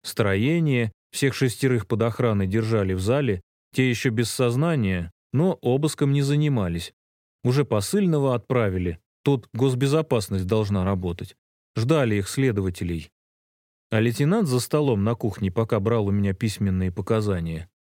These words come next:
Затылок тот у меня лично осматривал, присвистнул. И ничего больше не сказал.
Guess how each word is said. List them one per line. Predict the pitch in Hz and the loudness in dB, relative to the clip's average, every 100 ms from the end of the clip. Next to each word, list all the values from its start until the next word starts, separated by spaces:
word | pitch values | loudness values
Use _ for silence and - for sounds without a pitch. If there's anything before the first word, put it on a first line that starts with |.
| _ _ _ - | _ _ _ -4
Затылок | 107 151 - 131 104 | 0 0 2 2 0
тот | - 101 101 | -2 -2 0
у | |
меня | 104 110 110 | 0 2 2
лично | 120 - 95 | 0 -2 -2
осматривал, | 92 98 127 165 151 127 117 - _ - | -2 0 0 0 0 0 -2 -6 _ -2
присвистнул. | 123 131 123 110 - 95 87 - _ _ _ - | -2 0 -2 -2 -2 -4 -4 -10 _ _ _ -4
И | 113 | 0
ничего | 117 - 156 170 | 0 2 2 2
больше | 110 127 - 113 | 2 0 0 -2
не | |
сказал. | 104 - 104 90 80 76 | -2 -2 -4 -2 -6 -8